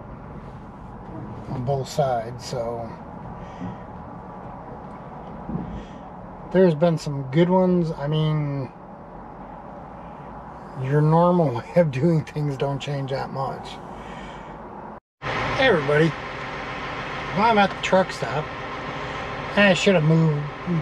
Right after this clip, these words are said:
parked where I originally wanted to, but I'm one spot off. At least I can get out of here unless some moron parks there, but, um, at least I can squeak out of here.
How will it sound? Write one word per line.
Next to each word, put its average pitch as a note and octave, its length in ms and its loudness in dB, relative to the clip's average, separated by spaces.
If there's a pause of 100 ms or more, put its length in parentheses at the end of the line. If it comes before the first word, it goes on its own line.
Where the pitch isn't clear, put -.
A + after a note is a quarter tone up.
(120)
parked F3 240 6 (100)
where C#3+ 240 4
I C3 60 0
originally C3+ 420 2
wanted D3 360 2
to, B2+ 420 -2 (880)
but F#3 80 8
I'm F3 140 10
one F3 200 8
spot D3+ 300 4
off. C#3+ 320 6
At C3+ 140 -2
least E3+ 240 4
I D3 100 4
can C#3 140 0
get C#3 160 4
out C#3 200 4
of C3 80 2
here B2+ 140 -2
unless B2+ 380 -2
some C3+ 440 -2
moron C3+ 540 2
parks C3+ 400 0
there, A#2 340 -2
but, A#2 220 0 (1200)
um, C#3+ 680 2 (2000)
at F3+ 80 8
least F#3+ 220 10
I F#3+ 80 6
can E3+ 180 2
squeak - 560 4
out E3+ 220 6
of B2+ 100 0
here. B2 300 -4